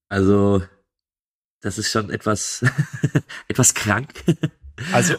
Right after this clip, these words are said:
Speaker 2: weißt du, also, weil, ähm, man ja vorhin, wir haben schon darüber gesprochen, dass sie ja echte Tierkadaver benutzt haben. Denkst du, das waren auch echte Menschenarme?
Speaker 1: Nee,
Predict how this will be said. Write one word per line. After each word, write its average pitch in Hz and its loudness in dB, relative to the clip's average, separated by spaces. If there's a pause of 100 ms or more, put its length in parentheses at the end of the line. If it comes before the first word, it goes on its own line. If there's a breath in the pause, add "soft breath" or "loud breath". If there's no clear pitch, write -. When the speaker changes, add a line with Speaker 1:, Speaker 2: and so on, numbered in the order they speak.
Speaker 2:
weißt 147 -2
du, 202 -2
also, 160 0
weil, 131 0
ähm, 120 2
man 131 0
ja 131 4
vorhin, 135 2
wir 123 4
haben 120 0
schon 123 -2
darüber 120 0
gesprochen, 120 -2
dass 113 0
sie 120 0
ja 113 4
echte 123 -2
Tierkadaver 135 2
benutzt 127 0
haben. 123 2
Denkst 180 0
du, 214 2
das 175 0
waren 151 4
auch 156 2
echte - -2
Menschenarme? 117 0
Speaker 1:
Nee, 104 0